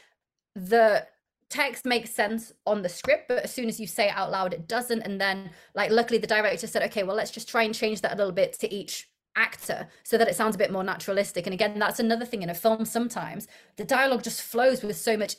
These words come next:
ease. I'm like, "Okay, that's either an incredible writer or they've been really collaborative with the actors and let them have a little bit of freedom," which I think makes such a big difference.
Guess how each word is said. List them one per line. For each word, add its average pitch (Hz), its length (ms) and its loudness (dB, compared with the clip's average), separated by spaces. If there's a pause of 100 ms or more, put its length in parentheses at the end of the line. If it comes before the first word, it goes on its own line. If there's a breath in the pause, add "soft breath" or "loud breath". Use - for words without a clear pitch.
ease. 208 360 -2
I'm 202 180 0
like, 175 180 2
"Okay, 220 200 2
that's - 200 0
either 208 200 0
an 180 60 -2
incredible 196 600 2
writer 190 500 0 (300 loud breath)
or 233 160 8
they've 190 140 2
been 196 160 -2
really 208 200 4
collaborative 190 560 -4
with 165 100 -4
the 165 120 -4
actors 165 320 -2
and 170 160 -4
let 190 140 0
them 196 100 -6
have 190 120 -6
a 180 40 -6
little 185 220 2
bit 175 100 2
of 160 80 -4
freedom," 180 380 -4
which 165 160 -4
I 226 40 -4
think 320 140 -6
makes 359 200 -10
such 269 200 -4
a 277 40 -12
big 247 140 -8
difference. 202 560 -10